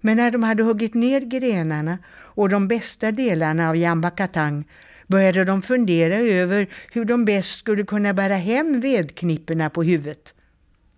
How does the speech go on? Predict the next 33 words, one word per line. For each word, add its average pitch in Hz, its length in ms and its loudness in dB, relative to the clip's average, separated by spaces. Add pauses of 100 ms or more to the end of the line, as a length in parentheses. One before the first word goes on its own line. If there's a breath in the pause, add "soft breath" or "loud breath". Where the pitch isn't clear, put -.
(400 loud breath)
De 233 160 4
måste 302 400 0
ha 233 240 2
något 185 380 0
att 208 60 -4
binda 226 320 0
ihop 247 400 -2
veden 151 520 0
med. 151 320 -4 (1400)
När 151 160 0
de 160 140 0
hade 170 240 0
sett - 340 -6
sig 196 240 -2
omkring 170 480 0
i 202 40 0
skogen 170 520 -2
ett 190 160 -4
tag 190 360 -2 (440 loud breath)
fick 233 220 -4
en 233 260 2
av 160 240 2
dem 190 200 0
syn 151 400 -4
på 175 180 -6
Farah, 226 400 -2 (440 soft breath)
som 170 200 -2
var 156 120 2
jättebra 147 800 -2
att 240 180 0
göra 269 280 2
rep 147 360 -6
av. 131 160 -8